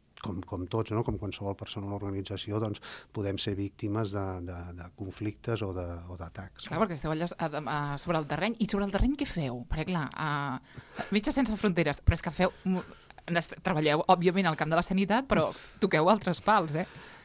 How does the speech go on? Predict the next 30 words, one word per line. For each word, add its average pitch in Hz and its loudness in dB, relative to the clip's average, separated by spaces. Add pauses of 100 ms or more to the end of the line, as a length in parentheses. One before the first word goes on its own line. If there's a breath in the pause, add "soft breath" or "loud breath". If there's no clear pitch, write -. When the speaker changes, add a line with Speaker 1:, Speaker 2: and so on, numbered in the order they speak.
(100)
Speaker 1:
Sí, 156 8
també, 123 4
clar, 127 6
perquè 117 0 (260)
en 104 0 (280)
determinats 107 0
casos, 123 4
sobretot 113 -2
quan 107 0
està 107 0
involuc-, 104 -6 (480)
està 113 -2
involucrat 113 4
o, 110 0 (340 loud breath)
eh, 117 2
moviments 120 6
massius 120 4
de 117 2
població, 120 4 (920 loud breath)
com 98 -2
pot - -4
ser 107 0
ara, 98 4
per 90 -4
exemple, 95 -2
lo 92 -2
del 90 -2
Mediterrani, 92 0
eh? 139 0
Però 95 -4